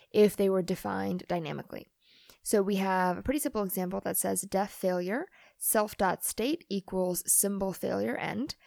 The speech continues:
And then we have another method, def error, self dot state equals symbol error end.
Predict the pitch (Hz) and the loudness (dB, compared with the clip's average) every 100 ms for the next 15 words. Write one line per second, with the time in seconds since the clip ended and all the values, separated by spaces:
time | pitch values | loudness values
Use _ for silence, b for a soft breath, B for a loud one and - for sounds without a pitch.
0 | b b 208 202 190 185 180 330 349 196 | b b 2 4 6 4 2 0 0 -2
1 | 190 185 - 175 180 180 - 285 311 190 | 0 -2 -4 0 0 0 0 2 4 2
2 | 226 b b - - 190 185 196 180 - | 0 b b -6 2 2 2 -2 -2 -2
3 | - 190 180 - - 190 - 185 180 180 | -2 0 -2 -4 -4 -6 -2 0 0 0
4 | - - 190 180 180 - 127 196 - - | -2 -4 -2 -2 -2 -4 -4 -4 -4 -6
5 | - 247 | -8 -10